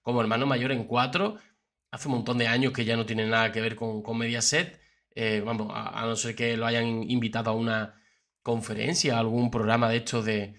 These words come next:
que, que se me haya escapado en Cuatro, en Telecinco por la noche, algún, no sé, pero que no tiene nada que ver. ¿O os imagináis que Pedro García Aguado,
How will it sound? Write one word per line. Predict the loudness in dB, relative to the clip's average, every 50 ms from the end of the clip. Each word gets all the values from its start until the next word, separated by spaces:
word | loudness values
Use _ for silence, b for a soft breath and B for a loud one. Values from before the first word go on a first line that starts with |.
| B B B B _
que, | -6 -4 -4 -4 -4 -4
que | -4
se | -2 0 0
me | 0
haya | 0 0
escapado | -2 -4 -8 -8 -4 -2 0 0 0
en | 0 -2
Cuatro, | -2 -2 -2 -2 -2 -2
en | -4
Telecinco | -4 -6 -6 -6 -6 -6 -6 -6 -6
por | -6 -6
la | -6
noche, | -6 -6 -6 -4 -4 -4 -4
algún, | -6 -6 -8 -6 -6 -8 -8 -10 -12 -16 -16 -16 -14 _
no | -8 -4
sé, | -2 -2 -2 -2 B B B B B B B B B _
pero | 2 4 4 4 2 -2 -2
que | 0 2 2
no | 2 2
tiene | 2 0 0 2
nada | 2 2 0 0
que | -2 -2 -2
ver. | -2 -4 -4 -6 -8 -8
¿O | -8 -6 -6 -4 -2 -2
os | -2 -2
imagináis | -4 -4 -4 -4 -4 -2 -4 -4 -6 -6 -6
que | -6 -6
Pedro | -6 -4 -4 -2
García | -4 -2 -2 -4
Aguado, | -4 -2 -4 -4 -4 -4 -6 -8 -10